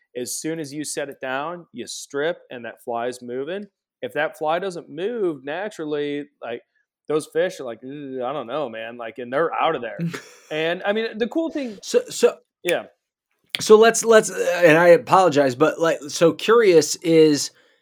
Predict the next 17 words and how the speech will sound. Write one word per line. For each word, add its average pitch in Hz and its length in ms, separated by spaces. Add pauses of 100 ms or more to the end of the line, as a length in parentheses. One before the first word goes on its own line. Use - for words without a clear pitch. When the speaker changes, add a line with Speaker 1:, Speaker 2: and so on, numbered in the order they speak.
(200)
Speaker 2:
with 151 720
how 202 220
many 220 320
of 175 140
your 180 160
clients 175 460
that 156 80
are 143 60
coming 156 300
and 127 120
fishing 170 460
with 127 240
you 123 200
have 135 760
the 123 140
skill 131 800 (680)
to 135 680